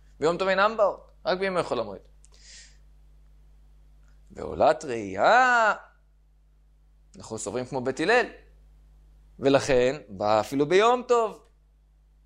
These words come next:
וכשבא-, כשהיא באה עולת ראייה, אינה באה אלא מן החולין, כי זה דבר שחייבים להביא אותו. משלמי שמחה שלא חייבים להביא אותו, אותם, באים אף מן המעשר שני.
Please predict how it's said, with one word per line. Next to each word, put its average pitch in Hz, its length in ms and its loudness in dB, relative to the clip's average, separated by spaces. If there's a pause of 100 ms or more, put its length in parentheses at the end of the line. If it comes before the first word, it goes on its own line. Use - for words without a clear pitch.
(400)
וכשבא-, 98 580 -4
כשהיא 107 240 -4
באה 151 220 4
עולת 240 320 0
ראייה, 262 500 2 (840)
אינה 110 480 -2
באה 175 420 2
אלא 175 160 0
מן 156 180 -6
החולין, 151 400 -4
כי 139 80 -10
זה 120 60 -8
דבר 123 280 2
שחייבים 120 540 -6
להביא 92 300 -6
אותו. - 220 -18 (1300)
משלמי 117 380 -4
שמחה 131 360 -2
שלא 123 220 -2
חייבים 113 360 -4
להביא 104 240 -2
אותו, 101 400 -6
אותם, 113 300 -4 (420)
באים 110 320 -4
אף 117 140 -4
מן 143 160 -4
המעשר 156 440 0
שני. 208 420 -4